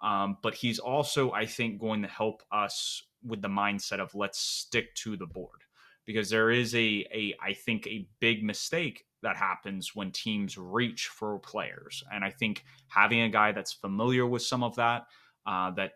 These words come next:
understands how to build a championship roster. I mean, uh, if you look at that twenty twenty-two draft that the Chiefs had, that has been a huge proponent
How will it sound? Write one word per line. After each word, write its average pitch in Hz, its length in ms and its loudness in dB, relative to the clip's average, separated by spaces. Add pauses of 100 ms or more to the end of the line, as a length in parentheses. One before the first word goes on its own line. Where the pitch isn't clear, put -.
(120)
understands 110 640 2
how - 380 0
to 117 80 2
build 113 260 2
a 107 60 -2
championship 110 680 -4
roster. 107 520 0
I 104 100 -2
mean, 95 280 -4 (420)
uh, 90 120 -10
if 120 240 -8
you 120 100 0
look 135 300 6
at 123 100 2
that 117 160 2
twenty 117 300 0
twenty-two 110 880 -2
draft 104 500 0
that 110 140 -6
the 95 80 -10
Chiefs 220 400 -6
had, 95 240 -2
that 107 100 0
has 101 140 -2
been 110 160 -2
a 107 80 0
huge 180 640 -2
proponent 98 480 -6